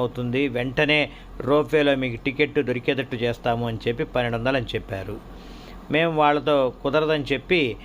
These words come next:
మేము ప్రత్యేకించి అక్కడికి పోయి అడిగితే టికెట్టు ఏడు వందలు మాత్రమే. అంటే ఈ మానసాదేవి టెంపుల్ మరియు ఇక్కడ ఉండేటువంటి చండీదేవి ఆలయానికి కూడా కలిపి ఏడు వందల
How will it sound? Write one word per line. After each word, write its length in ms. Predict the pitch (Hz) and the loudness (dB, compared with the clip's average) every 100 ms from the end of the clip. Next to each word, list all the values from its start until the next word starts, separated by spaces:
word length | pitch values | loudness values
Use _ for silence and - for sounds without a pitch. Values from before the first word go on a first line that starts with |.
| - - - | -18 -12 -2
మేము 180 | 135 147 127 | 0 0 0
ప్రత్యేకించి 480 | 135 160 160 160 143 | 0 2 2 2 0
అక్కడికి 240 | 131 120 120 | 0 -2 0
పోయి 140 | 127 135 | 0 2
అడిగితే 300 | 117 113 113 - | 0 -2 -2 -2
టికెట్టు 340 | 120 165 147 147 113 | 0 0 0 0 2
ఏడు 120 | 127 | 2
వందలు 200 | 147 160 143 | 4 2 4
మాత్రమే. 360 | 139 131 139 190 202 - - - - 127 | 2 0 -2 -2 -4 -12 -20 -20 -4 -2
అంటే 240 | 151 180 147 - 139 | 4 6 6 2 0
ఈ 40 | 143 123 | 2 4
మానసాదేవి 720 | 123 151 160 156 147 151 147 147 | 4 4 4 4 6 4 4 2
టెంపుల్ 340 | 143 135 147 190 220 - - - - - 113 | 0 0 0 0 -2 -6 -20 -20 -18 -10 0
మరియు 380 | 135 165 180 165 139 151 147 - - - 135 | 4 6 8 6 6 4 0 -14 -16 -4 0
ఇక్కడ 180 | 143 156 151 | 4 4 4
ఉండేటువంటి 600 | 151 160 - 151 143 175 151 107 - - - - - - - | 4 4 2 0 2 2 2 -2 -10 -18 -20 -20 -18 -18 -2
చండీదేవి 640 | 151 156 151 165 143 127 110 - - - - - - - 120 | 0 2 4 4 4 2 0 -10 -20 -20 -20 -18 -18 0 6
ఆలయానికి 640 | 135 156 160 160 151 151 - - | 6 6 6 4 4 0 -4 0
కూడా 180 | 151 175 196 - | 2 4 0 2
కలిపి 340 | 151 214 - 220 - - - - - - - - - - 143 | 2 2 0 -2 -4 -14 -16 -18 -16 -16 -16 -18 -18 -2 4
ఏడు 120 | 143 143 | 4 4
వందల 160 | 135 | 2